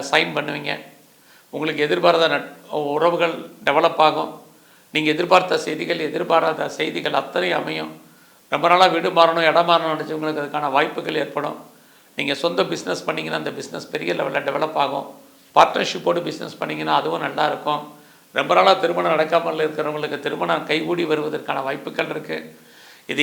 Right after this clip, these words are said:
எல்லாவற்றுக்கும் மேலாக மீன ராசியில பிறந்த உங்களுக்கு உங்களுடைய லாபஸ்தானத்தை குரு பகவான் பார்க்கறதுனால உங்களுடைய விருப்பம், எண்ணம், ஆசை, அபிலாசை எதுவாக இருந்தாலும் இந்த வருஷம் பூர்த்தியாகும். அது இல்லாம புதுசா உங்களுக்கு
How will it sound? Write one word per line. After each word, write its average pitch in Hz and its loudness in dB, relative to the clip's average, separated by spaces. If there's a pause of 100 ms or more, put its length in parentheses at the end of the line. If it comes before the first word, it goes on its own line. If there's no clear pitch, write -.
(100)
எல்லாவற்றுக்கும் 190 4
மேலாக 165 0
மீன 170 -2 (100)
ராசியில 151 0
பிறந்த 147 -2 (120)
உங்களுக்கு 143 -6
உங்களுடைய 135 -4 (800)
லாபஸ்தானத்தை 156 2
குரு 160 -4
பகவான் 160 0
பார்க்கறதுனால 147 2 (540)
உங்களுடைய 127 -2
விருப்பம், 175 2 (100)
எண்ணம், 170 -2 (140)
ஆசை, 175 2
அபிலாசை 170 0 (120)
எதுவாக 185 4
இருந்தாலும் 170 -2
இந்த 147 -6
வருஷம் 139 -4
பூர்த்தியாகும். 110 -12 (760)
அது 139 2
இல்லாம 175 4 (280)
புதுசா 165 -2
உங்களுக்கு 156 -2